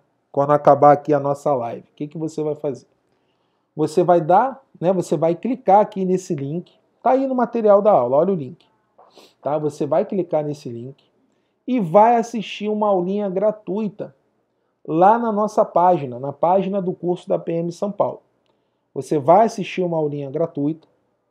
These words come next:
Legal? Você vai assistir uma aulinha gratuita.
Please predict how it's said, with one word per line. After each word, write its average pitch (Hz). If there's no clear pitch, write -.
Legal? 143
Você -
vai 131
assistir 143
uma 127
aulinha 123
gratuita. 123